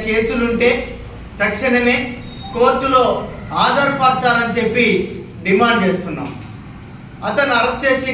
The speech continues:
గంట పైగా అయింది, అయినా ఇంతవరకు ప్రజలు, కుటుంబ సభ్యులు తమ ఆందోళనని వ్యక్తం చేస్తున్నారు.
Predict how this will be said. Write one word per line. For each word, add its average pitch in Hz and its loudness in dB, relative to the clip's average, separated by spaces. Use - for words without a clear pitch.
గంట 220 0
పైగా 240 4
అయింది, 233 0
అయినా 262 4
ఇంతవరకు 247 2
ప్రజలు, 247 4
కుటుంబ 254 -2
సభ్యులు 247 2
తమ 262 4
ఆందోళనని 294 2
వ్యక్తం 285 2
చేస్తున్నారు. 240 2